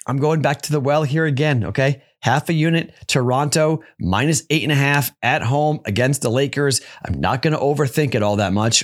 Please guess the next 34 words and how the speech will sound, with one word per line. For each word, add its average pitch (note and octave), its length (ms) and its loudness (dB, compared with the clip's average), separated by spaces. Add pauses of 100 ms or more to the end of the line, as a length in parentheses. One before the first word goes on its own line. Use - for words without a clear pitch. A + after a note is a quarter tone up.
(100)
I'm - 120 -14
just - 200 -2
gonna E2+ 160 0
go D#2+ 140 -2
ahead B2 200 2
and A2+ 140 -2
jump B2 240 0
on C#3 120 0
in C#3 160 0
here. G2 320 0 (120)
Toronto, A#2 480 -2 (120)
minus A#2+ 280 0
eight B2+ 100 2
and B2 100 -2
a A#2+ 40 0
half A#2 380 0
at G#2+ 180 0
home G2 360 0 (400)
against G2 460 -2
the F#2+ 80 0
Lakers F2+ 600 0
for F2 500 -4
a F#2+ 80 0
half E2 480 -2 (140)
a D2 60 -6
unit. G#2 380 0 (840)
Next D3 240 0
bet. - 320 -4 (720)
Did D#3 160 0
you G#3+ 40 2
guys C#4 240 2
see G#3 200 2
what F#3+ 180 2
happened D#3 720 0